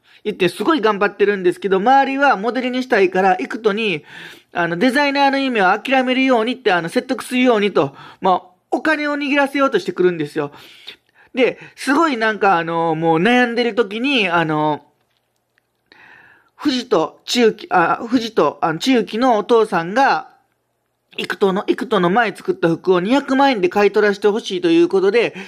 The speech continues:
この問題は解決して、あの、何の悩みもなく、あの、長谷川心と、あの、まあ、デザイナーとして、あの、まあ、そういうランウェイで、あの、勝負する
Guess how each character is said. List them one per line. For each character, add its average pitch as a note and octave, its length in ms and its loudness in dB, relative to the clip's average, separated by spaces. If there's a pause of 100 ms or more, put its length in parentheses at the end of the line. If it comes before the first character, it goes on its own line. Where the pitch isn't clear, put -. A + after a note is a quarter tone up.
(200)
こ D#4 100 0
の D#4 120 2
問 D4 220 0
題 C#4 140 2
は C4+ 120 0
解 C4+ 240 2
決 C4 280 -4
し - 80 -10
て、 A3 300 0 (320)
あ F3 180 2
の、 F3 400 0 (240)
何 D4 300 2
の C#4+ 120 2
悩 C#4+ 280 2
み B3 80 0
も G3+ 160 0
な B3 140 2
く、 B3+ 400 0
あ D#3 120 -2
の、 C#3+ 400 -4 (1300)
長 B3 80 -4
谷 B3 160 0
川 A3+ 220 2
心 F#3+ 380 0
と、 F#3+ 360 2
あ D#3+ 80 0
の、 D#3+ 520 -4
ま D#3+ 340 -2
あ、 - 40 -20 (500)
デ A3+ 100 2
ザ B3 160 2
イ A#3 80 -4
ナ A#3 180 2
ー A#3 40 -6
と A3+ 140 2
し A3 60 -12
て、 A#3 260 2
あ D#3 100 0
の、 D3+ 240 -4
ま C#3+ 200 -2
あ、 C#3 40 -2
そ D3+ 180 -2
う D3+ 60 -2
い D3 100 -4
う D3 320 0
ラ A#3+ 160 2
ン A#3 140 -6
ウ - 20 -4
ェ A#3 180 0
イ F3+ 40 -2
で、 A3 180 2
あ - 20 4
の、 D#3+ 60 -2
勝 C#4 280 0
負 F#3 80 2
す F3 140 -4
る D#3+ 280 -4